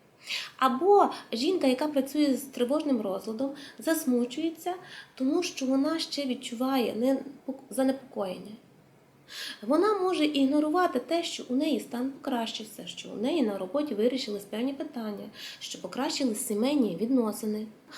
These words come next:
У цей момент буде їй здаватися, що в ситуації є тільки негатив. І ось такий спосіб мислення ще більше провокує тривогу, провокує відчуття провини, сорому. Тому в кожній,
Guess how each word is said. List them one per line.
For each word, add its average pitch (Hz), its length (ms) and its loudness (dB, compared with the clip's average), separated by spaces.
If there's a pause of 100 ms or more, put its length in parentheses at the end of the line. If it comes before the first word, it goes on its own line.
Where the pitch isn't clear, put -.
(200)
У 247 40 -10
цей 339 280 0
момент 285 400 2
буде 247 240 2
їй 240 200 2
здаватися, 247 640 -2 (300)
що - 440 -2
в - 40 -18
ситуації 254 760 0
є 269 280 2
тільки 262 420 0
негатив. 226 460 -2 (480)
І 226 80 -4
ось 240 100 0
такий 294 360 -2
спосіб - 480 -2
мислення 220 560 -2 (320)
ще - 180 -10
більше 262 300 -2
провокує 214 580 -2
тривогу, 214 680 2
провокує 202 480 -2
відчуття 202 560 -6
провини, 220 500 0 (280)
сорому. 262 500 0 (300)
Тому 320 260 0
в - 120 -6
кожній, 311 460 -2